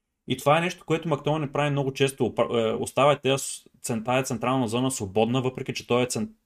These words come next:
уж играе като номер шест. И неговото място просто не е там, защото същото нещо, което той го прави, Роналдо може да го направи по същия начин с едно изтегляне назаде.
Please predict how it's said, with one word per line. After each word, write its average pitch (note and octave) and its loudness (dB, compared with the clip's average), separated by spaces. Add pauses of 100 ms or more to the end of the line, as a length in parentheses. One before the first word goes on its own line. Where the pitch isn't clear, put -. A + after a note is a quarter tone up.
(220)
уж C#3 2
играе A#2 2
като A#2 -8
номер A2 0
шест. - -6 (680)
И C3 -2
неговото D3+ 2
място D3+ -2
просто D3+ -4
не B2+ 0
е B2+ -4
там, A#2 0
защото C#3 -4
същото D#3+ -6
нещо, E3+ -8
което D#3 -4
той C#3+ 2
го D#3 -4
прави, A2 2
Роналдо C#3+ 0
може C#3+ -2
да C#3+ -2
го C3 -4
направи A#2+ -2
по - -18
същия C#3 -4
начин C3 -4
с - -4
едно A#2+ -2
изтегляне B2 -2
назаде. F#2+ 0